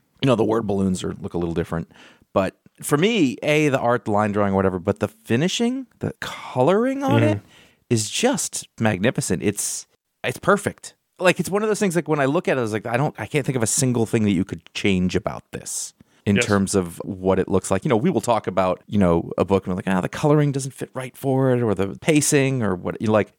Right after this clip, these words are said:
Speaker 1: this just, you just live in it. You just move through it.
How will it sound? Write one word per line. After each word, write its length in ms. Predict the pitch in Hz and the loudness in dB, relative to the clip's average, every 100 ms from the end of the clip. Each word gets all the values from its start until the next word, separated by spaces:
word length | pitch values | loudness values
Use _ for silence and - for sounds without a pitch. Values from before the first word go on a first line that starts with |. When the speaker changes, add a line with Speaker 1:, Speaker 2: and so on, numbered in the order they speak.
| - | -12
Speaker 1:
this 320 | 110 208 - | 0 2 2
just, 320 | - 87 - | 0 -2 -4
you 240 | 92 151 | -4 -2
just 320 | 202 - - - | 0 -2 -4 -8
live 400 | 123 110 131 180 | -8 -4 0 0
in 140 | 110 110 | 0 -4
it. 120 | - _ _ - | -12 _ _ -6
You 120 | 147 | -6
just 240 | 135 113 | -4 -4
move 720 | 110 113 139 175 175 185 151 - _ _ | -2 0 2 4 4 2 -2 -8 _ _
through 400 | - - 143 135 | -18 -6 0 2
it. 180 | 101 80 | 2 0